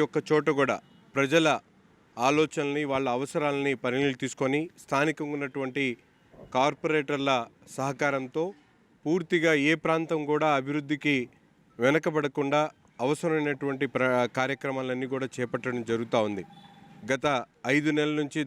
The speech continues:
దాదాపు ఎనిమిది కోట్ల రూపాయల అభివృద్ధి కార్యక్రమాలని గుంటూరు తూర్పు నియోజకవర్గంలో చేపట్టడం జరిగింది. రాబోయేటువంటి రోజుల్లో ప్రధాన డ్రైన్లతో పాటు సీసీ రోడ్లు, అవసరమైనటువంటి ప్రతి ఒక్క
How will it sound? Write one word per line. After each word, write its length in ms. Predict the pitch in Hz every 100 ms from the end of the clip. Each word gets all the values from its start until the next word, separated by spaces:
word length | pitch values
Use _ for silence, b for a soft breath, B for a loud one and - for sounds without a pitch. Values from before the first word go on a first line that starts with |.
| 135
దాదాపు 540 | 135 143 135 143 117 - - - 120
ఎనిమిది 300 | 143 151 147
కోట్ల 340 | 151 151 160 151
రూపాయల 460 | 135 147 139 127 113 - 113
అభివృద్ధి 340 | 123 151 143 143 139
కార్యక్రమాలని 600 | 135 127 127 131 131 127
గుంటూరు 280 | 127 127 135 -
తూర్పు 220 | 139 135
నియోజకవర్గంలో 680 | 135 127 123 123 117 123 123 113 B B B -
చేపట్టడం 480 | - 131 143 131 131 123
జరిగింది. 360 | 131 131 139 156
రాబోయేటువంటి 680 | 131 139 147 147 143 135 135
రోజుల్లో 440 | 135 135 139 156 147
ప్రధాన 340 | 135 131 147 139 120
డ్రైన్లతో 440 | 131 139 135 135
పాటు 360 | 120 127 123 160 - b b _ -
సీసీ 300 | 151 - 151 135
రోడ్లు, 440 | 143 135 156 165 120
అవసరమైనటువంటి 840 | 127 147 160 151 143 139 143 139 139
ప్రతి 260 | 127 131
ఒక్క 180 | 135 -